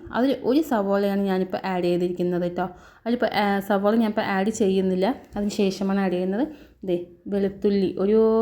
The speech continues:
അഞ്ചോ ആറോ വെളുത്തുള്ളി ചെറുതായി കട്ട് ചെയ്തു. ചെ-, സവോ-, ചെറിയുള്ളി നന്നായി നീളത്തിൽ അരിഞ്ഞെടുത്തിട്ടുണ്ട്. ഇനി അതിലേക്ക് കുറച്ച് ഉപ്പും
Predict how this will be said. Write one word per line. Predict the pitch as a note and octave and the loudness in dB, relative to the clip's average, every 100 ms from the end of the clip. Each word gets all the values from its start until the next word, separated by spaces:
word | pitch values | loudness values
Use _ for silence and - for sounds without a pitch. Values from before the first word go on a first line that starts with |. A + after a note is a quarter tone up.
| A3+ - | 0 0
അഞ്ചോ | A3+ A3+ C4+ A#3 | -2 2 2 2
ആറോ | A3 B3+ - - _ A3 | 2 0 -2 -16 _ -4
വെളുത്തുള്ളി | G3+ G3+ G3+ G3+ C#4 - - _ - | -4 -2 -4 0 -2 -4 -18 _ -2
ചെറുതായി | G#3+ G3+ G#3+ A#3+ | 0 2 2 2
കട്ട് | G3+ F#3 | 0 0
ചെയ്തു. | F#3 F#3+ C#4 D4 - - - | 0 2 0 0 -14 -18 -18
ചെ-, | - - - - | -20 -20 -20 -8
സവോ-, | G#3 G3+ G3+ G3+ - | -4 0 2 0 0
ചെറിയുള്ളി | G#3+ G#3+ A3 A#3+ D4+ - - G#3+ | 2 4 2 0 -2 -8 -12 -4
നന്നായി | G#3 G#3+ A#3 A3 | -2 2 4 4
നീളത്തിൽ | G#3 G#3 G#3+ A3 G#3+ | 2 0 0 0 0
അരിഞ്ഞെടുത്തിട്ടുണ്ട്. | F#3 F#3+ F#3 F#3 F#3 G3 C#4+ - - _ C4 | 2 -2 -2 -4 -4 -2 -4 -4 -20 _ 2
ഇനി | E4 C#4 | 2 4
അതിലേക്ക് | G3+ G3+ G3+ B3 E4+ F4 - | 2 2 2 0 -2 -2 -8
കുറച്ച് | G#3+ G#3+ - A3+ | -8 -6 -4 -4
ഉപ്പും | G#3+ - C4 | -4 -2 2